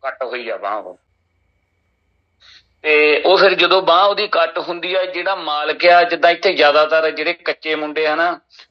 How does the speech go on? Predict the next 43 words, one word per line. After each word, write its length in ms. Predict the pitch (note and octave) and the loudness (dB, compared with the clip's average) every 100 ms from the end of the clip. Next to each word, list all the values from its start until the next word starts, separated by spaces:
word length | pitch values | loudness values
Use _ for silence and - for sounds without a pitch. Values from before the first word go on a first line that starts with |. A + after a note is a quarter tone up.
| _ - | _ -18
ਉਹ 100 | E3 | -8
ਕੰਮਾਂ 340 | E3 D#3 D#3+ | -6 -4 -4
ਤੇ 100 | D#3+ | -4
ਜੇ 140 | D#3+ E3+ | -6 -4
ਸੱਟ 300 | D#3 C#3+ D3+ | -2 -2 -4
ਸੁੱਟ 220 | D3+ E3 | -6 -2
ਲੱਗ 200 | D#3+ D3+ | 0 0
ਜਾਵੇ, 200 | D3+ E3+ | -2 -4
ਮਾਲਕ 380 | D#3+ D3 C#3+ D3+ | 0 0 0 -2
ਜਾਂ 220 | C#3+ C#3+ | 0 0
ਤਾਂ 120 | D3+ | 2
ਉਹਨਾਂ 160 | D#3 E3 | 0 -2
ਨੂੰ 100 | E3+ | -2
ਮਕਰਾ 400 | D3 C3+ C3 B2+ | -2 0 0 0
ਦਿੰਦੇ 300 | C3 C3+ C#3+ | 0 -2 -4
ਆ, 60 | |
ਜੇ 140 | C#3 C#3+ | -4 -4
ਮਾੜੀ 280 | C#3 C3+ C3+ | -2 -4 -6
ਮੋਟੀ 280 | D#3 C#3 | -10 -10
ਸੱਟ 260 | C3 B2+ C3+ | -6 -6 -6
ਲੱਗੀ 320 | B2+ A#2 B2 | -8 -8 -6
ਆ, 80 | B2+ | -4
ਜਾਂ 200 | C3 C#3+ | -2 -4
ਥੋੜ੍ਹੇ 260 | C3+ D3 D#3 | -4 -4 -2
ਵਾਲਾ 220 | D#3 D3+ | 0 0
ਖਰਚਾ 360 | C#3 B2+ C3 | -2 -4 -4
ਪਾਣੀ 240 | B2+ B2 B2 | -4 -8 -10
ਦੇ 80 | B2 | -8
ਦਿੰਦੇ 260 | B2 B2 | -6 -8
ਵੀ 80 | B2+ | -8
ਤੁਸੀਂ 240 | B2 B2 | -12 -12
ਬਾਹਰ 260 | B2 A#2+ B2 | -4 -4 -2
ਜਾ 120 | C3+ | -4
ਕੇ 120 | C3+ | -4
ਨਾ 100 | B2 | -8
ਦੱਸਿਓ, 280 | A#2 A#2+ C3+ | -8 -6 -6
ਤੁਸੀਂ 180 | B2+ A#2+ | -8 -8
ਕਹਿ 100 | B2 | -8
ਦਿਓ 80 | C3 | -6
ਵੀ 160 | C3+ | -6
ਅਸੀਂ 120 | B2+ B2 | -8 -4
ਘਰੇ 300 | C#3+ A2+ A2 | -4 -4 -4
ਡਿੱਗ 200 | A#2 | -6